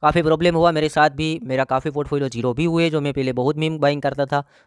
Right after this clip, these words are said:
जो नया मीम आया मैं बाय कर लेता था। आज पोर्टफोलियो हज़ार डॉलर का बना था, वहाँ पर बीस तीस डॉलर बचे हुए हैं, मतलब पूरा पूरा खाली हो गया। उनमें से अच्छे खासे कुछ कॉइन बचे, मैंने, अ, बीच में बता दिया, वही अच्छे कॉइन मेरे को लगते, खुद को लगते, मैं किसी को एडवाइजर नहीं दे रहा हूँ।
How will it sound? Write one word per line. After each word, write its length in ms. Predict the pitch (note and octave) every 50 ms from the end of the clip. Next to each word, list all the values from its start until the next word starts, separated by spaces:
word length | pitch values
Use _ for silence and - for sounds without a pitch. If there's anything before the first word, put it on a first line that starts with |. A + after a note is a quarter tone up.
| _ _
जो 120 | - E3+ F3+
नया 200 | E3+ E3+ E3 D#3+
मीम 180 | E3+ E3 D#3
आया 140 | D3+ E3 G#3
मैं 120 | G3 F#3+
बाय 140 | C#3 C#3+ D3
कर 120 | C#3 C#3 A#2+
लेता 240 | A2 G#2+ G#2 G2+
था। 140 | F#2 - F#2 - _ _ _ _ _ _ _ _ _ _ _
आज 160 | - D#3+ F3
पोर्टफोलियो 560 | E3+ - E3 D#3 D3+ - D#3 C#3+ D3 D#3 D#3 -
हज़ार 200 | A#2+ B2 D3 D3
डॉलर 240 | D3+ D3 D3 D3 C#3+
का 100 | C#3 D3
बना 220 | B2 A#2 A#2 B2 C3
था, 100 | - E3+
वहाँ 180 | D#3 D3+ D3+
पर 120 | C#3+ E3+ D#3+
बीस 260 | C3 D#3 D#3+ D#3 -
तीस 180 | - D#3 - -
डॉलर 220 | C3 B2 B2+ C3
बचे 240 | A#2+ A#2 A2+ - B2
हुए 200 | A2 G2+ G2 F#2
हैं, 120 | F#2+ E2+ - _ _ _ _ _ _ _ _ _ _ _ _ _
मतलब 220 | A#2 C3 C#3+ D3+ C#3+
पूरा 200 | - D#3 D#3 D#3
पूरा 200 | C#3+ D3+ D3+ D3+
खाली 320 | D3+ - - C3+ C#3 D3
हो 140 | C3 A2 G2+
गया। 200 | F#2+ G2+ F#2+ F#2 _ _ _ _ _ _ _ _ _
उनमें 220 | - C3+ D#3+ F3+ F#3
से 120 | - G3+
अच्छे 240 | F3+ F#3 - - G3
खासे 200 | G3 F#3+ G3 G3
कुछ 200 | F#3+ G3 F#3+ F3+
कॉइन 280 | _ - F3+ F3 F3
बचे, 260 | D#3 D3 D3+ - F#3 F3
मैंने, 200 | E3+ E3 E3 E3+
अ, 80 | - - _ _
बीच 400 | - - B2+ B2 A#2+ C3+ C#3+ -
में 120 | D#3 E3 D#3+
बता 200 | D3 C#3+ C#3+ C#3
दिया, 200 | C3+ D3 F#3 E3+
वही 280 | B2+ B2 C3 C#3 F3+
अच्छे 260 | F3+ D#3 - - - D#3
कॉइन 160 | D3 D#3 D3+
मेरे 180 | C#3 C#3 C#3+
को 100 | C#3+ C#3+
लगते, 260 | C3 A2 G#2 - - C3+
खुद 240 | - - E3 D#3+
को 100 | - E3+
लगते, 280 | E3 A#2+ G#2 - _ D#3+
मैं 120 | D#3+ E3+
किसी 180 | E3 E3 D3+ E3
को 120 | - D#3+
एडवाइजर 320 | D3 C#3 C#3 D3+ D3+ D3 D3+
नहीं 200 | D3 B2+ C3 C#3
दे 140 | C3 C3 C3
रहा 140 | B2+ B2
हूँ। 160 | B2+ B2+ B2+